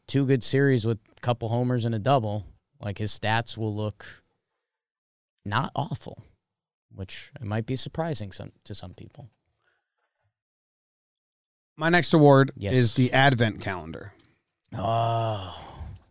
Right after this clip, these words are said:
Speaker 1: Mm.
Speaker 2: Yeah.
Speaker 1: I love 'em.
Speaker 2: Well, of course you get a piece of chocolate every day.
Speaker 1: I love 'em.
Speaker 2: Obviously you like it.
Speaker 1: Just what a fantastic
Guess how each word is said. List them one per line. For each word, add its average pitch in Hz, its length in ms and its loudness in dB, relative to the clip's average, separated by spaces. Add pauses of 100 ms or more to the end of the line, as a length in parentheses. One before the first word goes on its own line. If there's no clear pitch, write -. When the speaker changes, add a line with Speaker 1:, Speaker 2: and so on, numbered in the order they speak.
(2500)
Speaker 1:
Mm. 220 320 -4 (1200)
Speaker 2:
Yeah. 104 200 -4 (200)
Speaker 1:
I 104 120 0
love 92 300 -4
'em. 87 240 -10 (1120)
Speaker 2:
Well, 165 160 6
of 131 100 0
course 151 200 2
you 120 60 -4
get 113 80 -2
a 98 40 -6
piece 110 180 -4
of - 60 -12
chocolate 95 320 -4
every 82 120 -8
day. - 100 -12
Speaker 1:
I 104 100 -4
love 92 340 -10
'em. 95 200 -12 (340)
Speaker 2:
Obviously 95 300 -14
you 76 80 -18
like 64 280 -16
it. - 100 -18 (920)
Speaker 1:
Just 120 200 -14
what 107 300 -2
a 98 260 -6
fantastic - 1400 -14